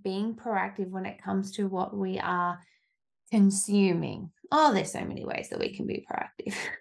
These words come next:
<laughs> But as in lowering our toxic load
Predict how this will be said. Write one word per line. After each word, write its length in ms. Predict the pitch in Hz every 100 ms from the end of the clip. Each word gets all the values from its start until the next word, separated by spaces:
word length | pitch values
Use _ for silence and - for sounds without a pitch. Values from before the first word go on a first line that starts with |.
| _
<laughs> 120 | 254 - _ _ _ _ -
But 140 | 180
as 240 | - 226 214
in 300 | 220 220 220 -
lowering 1000 | 220 208 190 208 220 220 220 233 285 -
our 680 | 202 202 202 196 190 185 - _ _
toxic 560 | - - - - 233 233
load 500 | 196 170 180 311